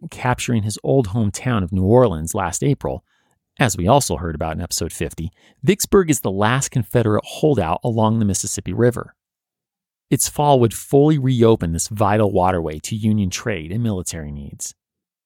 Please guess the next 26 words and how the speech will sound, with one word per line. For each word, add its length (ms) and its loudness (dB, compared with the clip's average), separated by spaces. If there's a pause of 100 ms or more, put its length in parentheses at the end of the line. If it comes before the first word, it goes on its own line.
(220)
It 60 4
would 140 6
also, 540 0 (160)
as 200 2
Ulysses 460 0
S. 180 0
Grant 300 -2
biographer 540 0
Ron 300 2
Chernow 480 2
will 100 -2
later 220 -2
put 260 -8
it, 200 -8 (500)
quote, 400 0 (720)
"slice 460 0
the 80 0
Confederacy 720 0
in 80 -2
two, 360 -2 (180)
separating 760 2
Eastern 380 0
soldiers 680 0
from 260 -2
Western 360 0
supplies," 800 -8